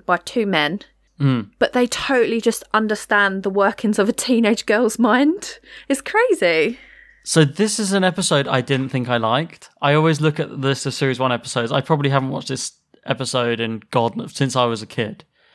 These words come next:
Speaker 2: And I always thought, "Oh, it's a boring one. I don't like that one. I never watch it." And when I rewatched it this time,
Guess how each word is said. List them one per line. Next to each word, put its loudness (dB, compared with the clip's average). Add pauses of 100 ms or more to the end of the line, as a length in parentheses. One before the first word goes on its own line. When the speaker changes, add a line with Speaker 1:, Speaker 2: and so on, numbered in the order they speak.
(140)
Speaker 2:
And -2
I 2
always 0
thought, 2
"Oh, 0
it's -8
a -14
boring -2
one. -10 (180)
I -6
don't 0
like 0
that -6
one. -8
I -4
never -4
watch -8
it." -10 (520)
And 0
when 2
I 2
rewatched 2
it -4
this -2
time, 0